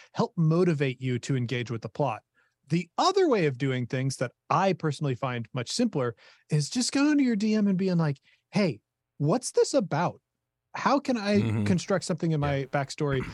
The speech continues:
Speaker 1: so that I really care about this? If there's a big, bad, evil guy,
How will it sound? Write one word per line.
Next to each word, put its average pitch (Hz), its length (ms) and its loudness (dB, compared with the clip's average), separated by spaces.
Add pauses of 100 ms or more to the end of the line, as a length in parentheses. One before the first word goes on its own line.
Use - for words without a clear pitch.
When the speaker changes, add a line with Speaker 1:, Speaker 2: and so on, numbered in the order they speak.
(100)
Speaker 1:
so - 160 -2
that 160 120 4
I 220 120 4
really 175 460 4
care 139 280 -2
about 110 320 -8
this? - 260 -10 (220)
If 127 100 -2
there's 139 200 0
a 143 60 4
big, 196 360 0
bad, 196 320 2
evil 175 280 0
guy, 147 420 0